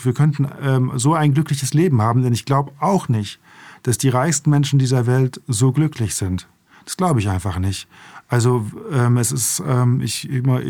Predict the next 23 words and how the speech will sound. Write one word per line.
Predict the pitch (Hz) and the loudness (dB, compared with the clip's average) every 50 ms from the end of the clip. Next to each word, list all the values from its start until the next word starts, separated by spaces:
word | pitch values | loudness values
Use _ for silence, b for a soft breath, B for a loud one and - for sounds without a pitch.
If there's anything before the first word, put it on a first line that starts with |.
| 65 - 120 - B B B B B B B B - 139 | -6 -6 -8 -10 B B B B B B B B -10 -4
Catherine | - 143 131 - 139 135 | -2 0 2 2 2 0
Austin-Filter | 127 110 120 151 165 147 151 | 2 0 2 2 2 2 2
hat | 139 | 2
immer | 143 135 139 127 | 4 2 2 2
gesagt, | 135 127 135 135 139 139 - B B B B B | 2 2 2 2 0 -2 -6 B B B B B
man | B 131 | B 4
muss | 139 147 143 | 4 4 4
sich | 160 131 | 4 2
Mister | 151 143 147 147 | 2 2 2 2
Global | 131 127 135 139 147 151 | 2 2 2 2 2 2
als | 135 131 - - | 2 0 -2 -2
gestressten | - 135 - - - 156 147 139 - - - 139 139 123 - B B B B B B B | -4 -4 -2 -2 0 0 0 0 0 0 2 2 2 2 2 B B B B B B B
<laughs> | B B B B B B B | B B B B B B B
Mann | B 247 208 220 190 151 147 175 196 190 | B -10 -4 0 2 4 4 4 4 4
vorstellen, | 135 143 139 127 113 - - 139 143 156 160 160 147 | 4 4 2 2 2 0 2 2 4 4 4 4 4
der, | 139 131 135 135 135 135 117 - B B B B B B B B B B _ - | 4 4 4 4 2 2 0 -4 B B B B B B B B B B _ 0
ähm, | 139 131 131 131 131 127 127 127 120 - - _ b b b b b _ _ _ _ _ _ _ _ _ - | 2 2 4 4 4 4 2 2 0 -4 -8 _ b b b b b _ _ _ _ _ _ _ _ _ -2
der | 127 135 123 | 0 0 2
versucht, | - 139 127 123 170 147 - | 2 2 4 4 2 2 2
seine | 147 139 135 | 2 2 2
Position | - 123 135 131 - - 175 190 214 214 | 2 4 2 2 4 4 2 4 2 2
zu | - 151 117 101 | 2 2 2 2
halten | 101 104 117 135 156 165 180 196 | 4 2 2 2 2 2 2 0